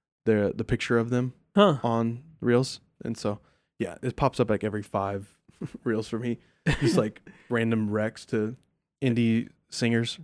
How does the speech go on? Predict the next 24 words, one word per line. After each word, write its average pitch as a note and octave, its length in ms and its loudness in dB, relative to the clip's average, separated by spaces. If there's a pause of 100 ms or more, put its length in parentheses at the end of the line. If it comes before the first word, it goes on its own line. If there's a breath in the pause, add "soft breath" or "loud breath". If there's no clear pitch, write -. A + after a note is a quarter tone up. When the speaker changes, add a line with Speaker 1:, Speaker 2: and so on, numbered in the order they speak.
Speaker 2:
And D#3 120 8
Speaker 1:
Yeah. C#3+ 60 6
Speaker 2:
this D#3+ 180 8
is D3 200 4
just, C#3 500 2
like, C3 440 2
an C#3 180 2
ad C#3+ 380 4
in E3 140 2
a D#3+ 80 6
way? F3+ 320 0 (540)
Speaker 1:
Pretty D#3 160 12
Speaker 2:
Or D3 80 12
Speaker 1:
much. D#3+ 120 10
Speaker 2:
is D3 80 12
it, C#3+ 60 6
like, C3+ 340 4
someone D3 340 8
Speaker 1:
But C3 80 8
they're F3+ 200 12
accounts C#3 580 8
that C3 160 6
are, A#2+ 120 6
like, G#2+ 380 2